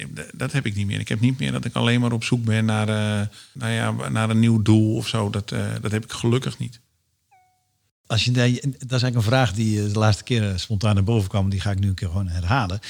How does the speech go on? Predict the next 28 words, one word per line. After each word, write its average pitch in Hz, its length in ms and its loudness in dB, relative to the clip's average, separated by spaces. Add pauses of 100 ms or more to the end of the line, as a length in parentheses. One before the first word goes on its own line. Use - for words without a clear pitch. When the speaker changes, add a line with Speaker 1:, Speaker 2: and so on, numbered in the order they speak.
(240)
Speaker 2:
Dat 123 140 2
is, 120 140 2
als 156 160 4
jij 170 220 4
nu 170 160 6
op 147 100 6
mijn 156 260 6
stoel 165 300 2
zou 131 180 6
mogen 104 280 2
zitten 101 360 -2 (200)
en 120 220 0
jij 123 200 6
mag, 117 340 2
eh, 101 280 0 (280)
iemand 101 280 2
interviewen 104 600 0
en 104 240 -2
er 104 100 0
is 107 160 0
n-, 107 160 -4
geen 104 220 0
limiet, 101 540 -2
dus 95 220 -10
je 92 160 -6
mag, 90 180 -6 (120)
alles 92 260 -6
kan. 104 320 -6